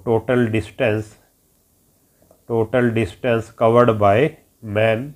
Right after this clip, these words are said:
या total length of his journey ऐसे भी लिख सकते हैं, जो हमने शुरू में किया था, हंड्रेड किलोमीटर। ये हमारा क्या आ गया, आंसर आ गया, ठीक है। अब हम इसका देखते हैं नेक्स्ट क्वेश्चन।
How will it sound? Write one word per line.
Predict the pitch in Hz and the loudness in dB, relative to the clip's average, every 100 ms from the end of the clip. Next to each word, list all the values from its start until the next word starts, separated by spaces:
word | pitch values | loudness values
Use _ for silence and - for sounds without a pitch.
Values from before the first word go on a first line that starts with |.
| _ _ _ _ _ _ _ _ - | _ _ _ _ _ _ _ _ -6
या | 107 101 | -6 -2
total | 113 107 120 | -2 0 2
length | 113 113 - 113 | 2 2 -4 -2
of | 113 113 | -2 -2
his | 110 104 101 | -4 -4 -2
journey | 104 104 127 135 _ _ 110 | -2 0 -4 -6 _ _ -12
ऐसे | 98 110 | -10 -6
भी | 107 | -6
लिख | 107 | -6
सकते | 110 - 123 | -8 -8 -4
हैं, | 123 143 _ _ _ _ _ | -2 -4 _ _ _ _ _
जो | 110 | -6
हमने | 101 107 | -4 -4
शुरू | 98 110 | -2 -2
में | 110 107 | -2 -2
किया | 110 107 | -2 0
था, | 139 143 - - | -2 -6 -14 -6
हंड्रेड | 104 107 107 113 135 180 - _ _ _ _ _ _ 113 | -4 -2 -2 6 6 6 0 _ _ _ _ _ _ -4
किलोमीटर। | 98 98 104 185 - _ _ _ - 92 78 - 80 - _ _ _ _ _ | -2 2 2 2 -2 _ _ _ -20 -16 -16 -16 -20 -20 _ _ _ _ _
ये | 110 107 | -4 -2
हमारा | 104 104 | 0 0
क्या | 104 101 | 0 -2
आ | |
गया, | 101 165 - _ - | 0 -2 -6 _ -8
आंसर | 92 90 117 | -6 -4 2
आ | 113 | 2
गया, | 120 143 _ _ _ _ _ _ _ _ _ - | 2 -4 _ _ _ _ _ _ _ _ _ -8
ठीक | 120 131 | -2 -2
है। | 160 - _ _ _ _ - | -2 -8 _ _ _ _ -2
अब | 127 127 | 4 6
हम | 127 127 | 6 4
इसका | 120 120 | 0 0
देखते | 113 - 127 | 0 -2 -2
हैं | |
नेक्स्ट | 120 107 104 - | 2 2 2 -4
क्वेश्चन। | 117 107 - 127 | -4 -4 -2 -4